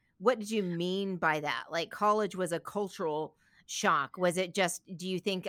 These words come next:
there were a lot of people there that just didn't look like you, didn't have the same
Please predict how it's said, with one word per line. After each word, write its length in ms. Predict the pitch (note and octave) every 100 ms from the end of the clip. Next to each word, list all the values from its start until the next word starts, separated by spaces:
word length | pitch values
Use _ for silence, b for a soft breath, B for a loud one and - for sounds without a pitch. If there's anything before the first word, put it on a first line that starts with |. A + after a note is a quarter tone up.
| F#3
there 120 | F3+ E3+
were 100 | E3+
a 60 |
lot 180 | D#3+ E3+
of 80 | E3+
people 460 | F#3 F3 F3 E3+
there 420 | D#3+ E3 D#3+ D#3+ D#3
that 220 | D#3+ D3+
just 260 | E3+ - F#3
didn't 240 | F3 C#3+
look 220 | E3 A#3+
like 260 | D4+ C#4+ C#4+
you, 360 | C#4+ C#4 C#4 B3+
didn't 480 | F#3 E3 E3 D3 - b b
have 180 | - F#3+
the 100 | F3+
same 300 | - E3+ D#3+